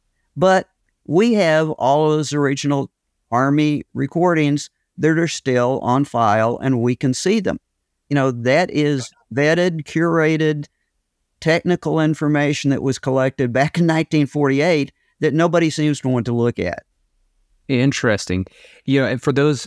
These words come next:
Speaker 2: for those listening, so we're recording today, t-, and this will be published in a, in a couple weeks, but today's, you know, September fifteenth.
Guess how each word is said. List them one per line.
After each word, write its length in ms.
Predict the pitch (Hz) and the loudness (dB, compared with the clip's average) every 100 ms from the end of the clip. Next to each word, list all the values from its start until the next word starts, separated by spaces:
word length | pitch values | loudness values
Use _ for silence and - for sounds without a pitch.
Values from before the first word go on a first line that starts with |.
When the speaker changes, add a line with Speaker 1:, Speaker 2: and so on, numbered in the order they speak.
| - | -14
Speaker 2:
for 140 | - 135 | -4 0
those 240 | 143 110 | 0 2
listening, 420 | 113 127 - 92 | 0 0 0 -2
so 220 | 87 104 - | 0 0 0
we're 280 | 117 120 127 | -2 0 0
recording 500 | 101 - 120 120 107 | -2 0 2 2 0
today, 380 | - 107 104 92 | 0 0 2 0
t-, 120 | - 110 | -6 -4
and 160 | 101 | -2
this 140 | 95 101 | -2 -2
will 60 | |
be 80 | 95 | -4
published 400 | - 101 98 - | 0 0 -2 -2
in 180 | 90 85 - | -4 -4 -4
a, 40 | 104 | -2
in 120 | 90 | -2
a 40 | |
couple 240 | 92 92 98 | -2 -2 0
weeks, 280 | 160 131 - | 0 0 -4
but 160 | 101 | -6
today's, 480 | 104 107 104 92 - | -2 0 0 -2 -4
you 180 | 123 92 | 0 0
know, 60 | |
September 460 | 92 117 - 127 110 | 0 -2 0 0 0
fifteenth. 560 | 104 95 - 113 87 | -2 -4 0 0 0